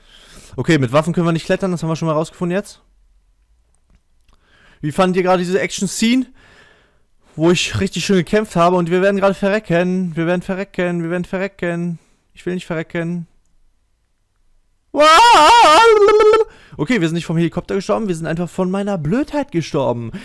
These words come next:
Das ist doch mal auch wieder was richtig Besonderes. Was eigentlich gar nicht so unlogisch war, ne? Also die Cops, dass die Cops mich umbringen, ist, äh, eher schwerer, als dass ich mich selber umbringe.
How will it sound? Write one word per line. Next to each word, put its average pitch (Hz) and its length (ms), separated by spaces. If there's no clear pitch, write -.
Das 170 180
ist 202 140
doch 214 140
mal 208 280
auch 269 220
wieder 240 200
was 180 200
richtig - 260
Besonderes. 185 880
Was 131 160
eigentlich 147 220
gar 160 140
nicht 165 100
so 156 160
unlogisch 123 400
war, 107 160
ne? 117 220
Also 113 180
die 110 80
Cops, - 500
dass - 140
die - 60
Cops - 260
mich 156 120
umbringen, 151 300
ist, - 160
äh, 123 220
eher 147 260
schwerer, 135 720
als 127 260
dass 131 160
ich - 140
mich 131 120
selber 143 220
umbringe. 101 380